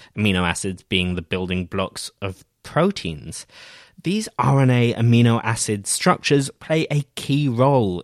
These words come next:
in protein production, so the researchers were curious how these hybrid building blocks might behave outside a cell. And lo and behold, this molecule constructed a chain of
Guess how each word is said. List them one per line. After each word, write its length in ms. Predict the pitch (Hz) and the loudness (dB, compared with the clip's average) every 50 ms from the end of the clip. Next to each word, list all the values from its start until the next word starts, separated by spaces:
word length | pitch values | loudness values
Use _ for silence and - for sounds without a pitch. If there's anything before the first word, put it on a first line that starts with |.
| _ - | _ -6
in 240 | 107 101 104 104 - - | -6 -4 -4 -6 -8 -10
protein 720 | - - - 127 143 151 - - - 95 92 87 87 85 | -12 -4 0 0 0 0 -2 -4 -6 -4 -2 -2 -4 -6
production, 800 | - - 101 95 98 - 147 180 - - - - - 82 85 82 - - - - - - - _ _ _ | -6 -6 -8 -6 -2 -2 -2 -2 -2 -4 -4 -2 -2 -2 -4 -4 -6 -10 -20 -20 -20 -20 -20 _ _ _
so 200 | - - - 190 | -16 -10 -8 -6
the 120 | 180 185 190 | -4 -4 -4
researchers 640 | 202 196 - - 240 - - - 247 247 - - - | -4 -6 -6 -6 -8 -8 -6 -6 -6 -6 -8 -10 -14
were 80 | - _ - | -16 _ -14
curious 600 | - - - - 220 233 226 151 95 85 - - | -14 -8 -2 0 0 2 2 2 0 0 -2 -4
how 180 | - - 117 | -2 -2 0
these 220 | 123 139 131 123 - | 0 0 -2 -2 -2
hybrid 880 | - - - - - 143 139 139 135 - - 139 127 123 120 _ _ - | -6 -16 -14 -8 -4 -2 0 0 0 -2 -2 -2 -2 -2 -4 _ _ -2
building 420 | 143 139 156 151 135 131 123 110 98 | 0 0 0 2 2 2 2 2 2
blocks 420 | - 95 92 - - - - - _ - - _ _ - | 0 -2 -2 -2 -6 -12 -14 -14 _ -20 -20 _ _ -4
might 220 | 131 131 135 - | -2 -2 -2 0
behave 680 | - 143 131 - - 170 170 147 107 92 87 85 - - _ _ _ _ - - | -2 -4 -4 -2 -2 0 0 2 0 -2 -4 -6 -10 -20 _ _ _ _ -4 -2
outside 840 | 120 127 - - - - - - - 160 170 127 85 85 82 - - _ - | -2 -2 -2 -4 -8 -8 -6 -2 0 2 2 2 0 -2 -6 -8 -12 _ -10
a 80 | 104 | -10
cell. 640 | - - - - - 170 165 139 87 65 76 82 _ _ - - - - - _ _ _ _ _ | -8 -6 -4 0 2 4 4 4 2 -4 -8 -12 _ _ -20 -20 -20 -20 -20 _ _ _ _ _
And 360 | - 113 123 117 110 107 107 107 | 0 2 4 4 4 2 0 -2
lo 340 | 101 101 107 113 117 117 | -2 2 4 4 6 6
and 140 | 113 110 107 | 6 4 2
behold, 600 | 101 104 95 - 127 120 135 147 165 180 170 - _ _ - - - - - | 2 0 -2 0 0 0 2 2 0 0 -2 -6 _ _ -20 -20 -20 -12 -8
this 200 | 165 180 - - | -6 -6 -4 -2
molecule 540 | 180 175 175 175 170 - - 185 165 156 | 0 2 2 0 0 -2 -2 -2 0 0
constructed 680 | 151 - 165 151 - - - 170 - - - - 147 - - - | 0 0 -2 0 0 -2 -2 -4 -4 -4 -4 -6 -6 -6 -6 -6
a 140 | 131 135 131 | -4 -6 -4
chain 640 | - - - - - - - 131 131 131 131 127 123 - - | -4 -6 -6 -6 -6 -4 -2 0 2 4 4 4 4 2 0
of 160 | 113 110 113 | -4 -6 -6